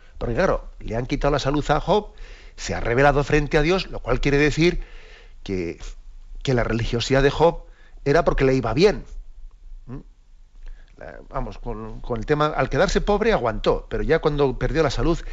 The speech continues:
ya se rebeló y explotó frente a Dios, ¿no? Luego la religiosidad de Job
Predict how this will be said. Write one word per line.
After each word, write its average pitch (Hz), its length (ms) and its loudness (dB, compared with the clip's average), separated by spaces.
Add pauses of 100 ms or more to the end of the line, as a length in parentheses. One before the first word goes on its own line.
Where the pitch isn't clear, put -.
(160)
ya 113 180 2
se - 160 2
rebeló 127 340 2
y 127 100 2
explotó 113 480 0
frente 113 340 -2
a 104 60 0
Dios, 98 200 -4
¿no? 131 120 -2 (320)
Luego 123 240 4
la 120 100 6
religiosidad 117 560 2
de 123 60 0
Job 180 280 2